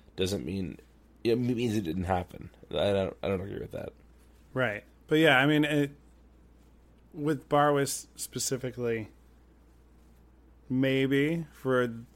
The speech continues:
Speaker 2: the guys that they have, maybe that exact routine is not the perfect match. Maybe there's a baseball team that if they did that would dominate and be the best team on the planet, you know? Uh,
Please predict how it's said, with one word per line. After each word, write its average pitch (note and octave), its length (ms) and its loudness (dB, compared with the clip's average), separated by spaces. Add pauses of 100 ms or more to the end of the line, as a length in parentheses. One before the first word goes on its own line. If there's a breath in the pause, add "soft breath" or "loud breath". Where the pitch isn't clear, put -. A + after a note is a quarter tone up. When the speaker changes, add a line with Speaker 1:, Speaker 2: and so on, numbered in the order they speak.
(120)
Speaker 2:
the C3 80 0
guys A2 400 0
that A#2 180 -6
they A2 140 0
have, A#2 480 -2 (1080)
maybe A#2 300 -4
that A2 220 -2
exact A2+ 480 -6
routine A2+ 480 -6
is G#2 200 -8
not G2 400 -6 (840 soft breath)
the A#2+ 80 -16
perfect A2 420 -8
match. - 540 -10
Maybe A2 240 -2
there's A#2 160 0
a A2 40 -8
baseball A#2 360 -2
team B2 280 -4
that A#2+ 100 -2
if A2 80 -10
they A#2 120 0
did A#2 180 -2
that A#2 260 0
would A2 180 -10 (560)
dominate A#2 400 -2
and A2+ 80 -10
be A2+ 80 -4
the G#2+ 60 -6
best A2+ 240 -4
team A2+ 180 -4
on A2 80 -4
the A2+ 60 -8
planet, G#2 380 -6
you G#2+ 120 -8
know? A2 180 -4 (920 soft breath)
Uh, G#2 400 -6